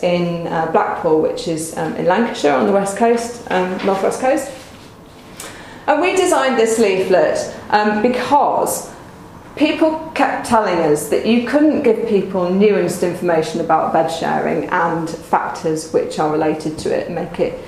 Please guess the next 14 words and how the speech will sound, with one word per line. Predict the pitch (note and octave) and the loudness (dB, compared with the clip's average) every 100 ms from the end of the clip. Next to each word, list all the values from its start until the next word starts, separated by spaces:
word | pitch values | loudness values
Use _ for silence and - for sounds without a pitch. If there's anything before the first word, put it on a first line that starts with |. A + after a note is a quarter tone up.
| - - - | -18 -6 -2
um, | F3+ F3+ | 0 0
hazardous, | A#3 A#3+ G#3 F3+ - | 2 2 2 0 2
because | G#3+ G#3+ - | 2 2 2
you | A#3 | 4
needed | A3 G#3 G#3 | 4 6 4
to | G#3 | 4
give | G#3 G3 | 2 2
people | G3 F#3 F#3 | 0 0 0
simple | - - G3 - F#3+ | 0 0 0 0 -4
messages, | F3 D#3+ - - - - | -4 -4 -8 -6 -6 -2
you | G3+ | 0
know, | C#3 | 0
don't | D#3 F3+ - | 0 0 0
smoke | - C3+ C3 | -4 -6 -8